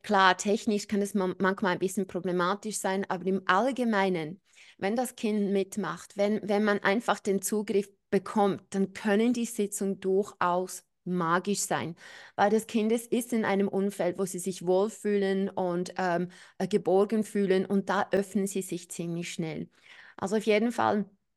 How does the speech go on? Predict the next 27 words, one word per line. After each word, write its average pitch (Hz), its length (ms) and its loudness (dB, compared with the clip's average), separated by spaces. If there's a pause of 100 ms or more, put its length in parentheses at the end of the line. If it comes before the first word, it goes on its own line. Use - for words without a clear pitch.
(480)
ähm, 185 260 4
eben 196 180 4
ein 190 100 0
fünfjähriges 202 640 0
Mädchen 196 540 -2
und 185 400 -6
eigentlich 226 460 0
ist 208 220 -8
so, 190 340 2 (260)
dass 190 220 -4
sie - 200 -8
ganz, 208 360 0
ganz, 208 280 -2
ganz 202 220 -2
viele 196 240 -2
Nahrungsmittel 190 720 -2
nicht 180 260 -4
mehr 190 160 0
essen 190 340 -2
kann 175 280 -4
und 190 260 -2 (280)
es - 220 -2
wird 220 120 0
langsam 190 440 0
ungesund, 185 840 -4 (520)
ähm, 190 400 2
weil 190 420 4